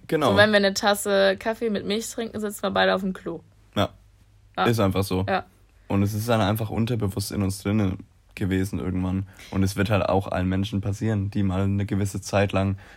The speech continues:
Speaker 1: auf, äh, Milchprodukte vor allem auch verzichten, dass man einfach merkt, okay, je mehr, je länger ich vegan lebe, beziehungsweise jetzt erstmal die Milchprodukte weglasse, desto unverträglicher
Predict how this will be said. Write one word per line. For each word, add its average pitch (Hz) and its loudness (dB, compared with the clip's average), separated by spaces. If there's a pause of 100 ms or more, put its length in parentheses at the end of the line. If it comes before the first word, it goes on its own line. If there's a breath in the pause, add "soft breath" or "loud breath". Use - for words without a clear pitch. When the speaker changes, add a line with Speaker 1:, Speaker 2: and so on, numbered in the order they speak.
(140 loud breath)
Speaker 1:
auf, 92 0
äh, 90 -4
Milchprodukte 117 0
vor - 0
allem 127 0
auch 135 -2
verzichten, 139 -6 (320 loud breath)
dass 104 -2
man 101 2
einfach 101 -2
merkt, 110 0
okay, 107 -2
je 107 -2
mehr, 107 0 (580 soft breath)
je 110 0
länger 101 2
ich 107 -4
vegan 95 0
lebe, 117 0 (220)
beziehungsweise 101 -2
jetzt 98 -2
erstmal 98 -2
die 101 0
Milchprodukte 104 0
weglasse, 123 -2 (300 loud breath)
desto 117 0 (220 soft breath)
unverträglicher 110 0